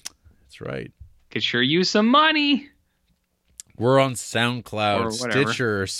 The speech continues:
Speaker 2: Yeah.
Speaker 1: Spotify, iTunes,
Speaker 2: Sure.
Speaker 1: Google Play, all those.
Speaker 2: Patreon, Tumblr.
Speaker 1: Tumblrs.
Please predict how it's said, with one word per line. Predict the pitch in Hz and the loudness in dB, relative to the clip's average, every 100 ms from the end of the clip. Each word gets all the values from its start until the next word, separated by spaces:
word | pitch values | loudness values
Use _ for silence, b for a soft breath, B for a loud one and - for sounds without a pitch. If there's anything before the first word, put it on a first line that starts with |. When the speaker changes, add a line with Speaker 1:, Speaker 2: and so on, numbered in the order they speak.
| - | -4
Speaker 2:
Yeah. | 123 208 185 | 0 2 0
Speaker 1:
Spotify, | - 113 107 104 - | -2 0 0 -4 -4
iTunes, | 165 175 151 - 165 151 135 107 | -4 -4 -6 -6 -6 -6 -8 -10
Speaker 2:
Sure. | 110 196 | -4 -2
Speaker 1:
Google | 123 113 | -2 -4
Play, | - 110 98 92 87 - _ | -6 -6 -4 -2 -6 -10 _
all | - 127 | -8 -6
those. | 123 113 | -4 0
Speaker 2:
Patreon, | 170 - 139 110 98 104 b b b - | -2 -2 -6 -8 -8 -14 b b b -6
Tumblr. | 143 165 143 113 107 _ _ _ _ _ _ _ | -2 -2 -2 -6 -8 _ _ _ _ _ _ _
Speaker 1:
Tumblrs. | 107 131 107 90 85 - | -10 -8 -8 -10 -12 -16